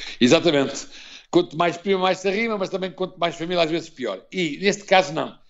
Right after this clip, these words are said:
Embora eu seja farto de tropeçar em exemplos desses, em empresas de vários setores. Mas aqui no Gabinete existiu uma transferência de poder suave e coerente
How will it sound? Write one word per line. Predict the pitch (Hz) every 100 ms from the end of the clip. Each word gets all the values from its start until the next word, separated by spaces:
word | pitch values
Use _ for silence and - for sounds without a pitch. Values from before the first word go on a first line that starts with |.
| -
Embora | 139 180 185
eu | 170
seja | 175 156
farto | - 170 160
de |
tropeçar | 160 - - 147
em | 147
exemplos | 123 151 131 120
desses, | 120 151 151 - - _ _ _
em | 165 165
empresas | - 185 160
de | 123
vários | 135 151 -
setores. | 139 104 - - - _ _
Mas | 202 247
aqui | 247
no | 247
Gabinete | 196 226 214
existiu | 170 - 160
uma | 151
transferência | 139 214 233 - 165 151 - 131
de |
poder | - 123 165
suave | 175 - - 160 190 175 147
e | 185
coerente | - 180 165 147 139 -